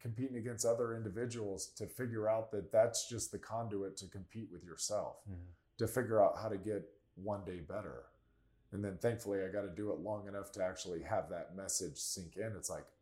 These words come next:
Speaker 1: oh, it doesn't matter who the nose guard is. It's how I perform. It's the way I approach the week or the months leading up to this one contest. It's all about you. It's just,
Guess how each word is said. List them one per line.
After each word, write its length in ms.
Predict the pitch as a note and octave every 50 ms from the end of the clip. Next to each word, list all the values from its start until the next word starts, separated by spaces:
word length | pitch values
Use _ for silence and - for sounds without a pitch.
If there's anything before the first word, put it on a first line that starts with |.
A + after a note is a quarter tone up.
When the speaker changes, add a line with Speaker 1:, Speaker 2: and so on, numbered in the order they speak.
| _ _ _ -
Speaker 1:
oh, 300 | - C#3+ D3 C#3+ C3 B2
it 80 | B2+ A#2+
doesn't 240 | D3+ D#3 B2 G#2+ E2+
matter 160 | D2 D2 C#2 C#2+
who 100 | D#2+ D2
the 100 | C2+ C2 C2 C#2
nose 220 | C#2 D2+ D#2 -
guard 240 | - D2+ C#2 C#2+ D2 D2 D#2 F#2 A2+
is. 200 | A#2 - - - _ _ _ _ _ _ _ _ _ _ _ - -
It's 400 | A2+ A2 - - - - - - -
how 300 | - A#2+ C3+ C#3+ A2 G#2+
I 140 | A#2 C3+
perform. 560 | D3 D3 - G2 - - - D2+ C2+ B1 B1 B1 - - _ -
It's 280 | F#2+ F#2 - - - - A2+
the 80 | A2 G#2
way 240 | F#2+ A2 A#2 A2+ A2
I 180 | G2 A2+ C3
approach 600 | C3 A#2+ G2 - - A2 G2+ E2+ - - - - E2+ E2+ D#2
the 100 | F#2+ F2+
week 360 | D#2 E2+ F2+ F2 E2 D2+ - -
or 100 | F2+ E2+
the 120 | D#2+ E2+
months 380 | E2+ F2+ F#2 F#2 F2+ E2 - -
leading 360 | F2+ F2+ F2+ E2 E2+ E2 E2+ E2+
up 100 | D#2+ -
to 80 | - E2
this 340 | D2 C#2+ F#2+ F2 - - -
one 160 | F2+ E2+ D#2 D2+ - -
contest. 580 | D2+ C#2+ C2+ C2 - - - B1 - - - - _ _ _ _ _ _ _ _ _ _ -
It's 160 | G2+ F#2+ -
all 180 | B2+ A#2+ A#2+ B2
about 320 | A2 A#2+ A2+ G#2 F2 G#2+ A2
you. 240 | B2 D3 E3+ D3 C3+
It's 160 | B2 A#2 -
just, 340 | C3+ C#3 B2+ A2 - - -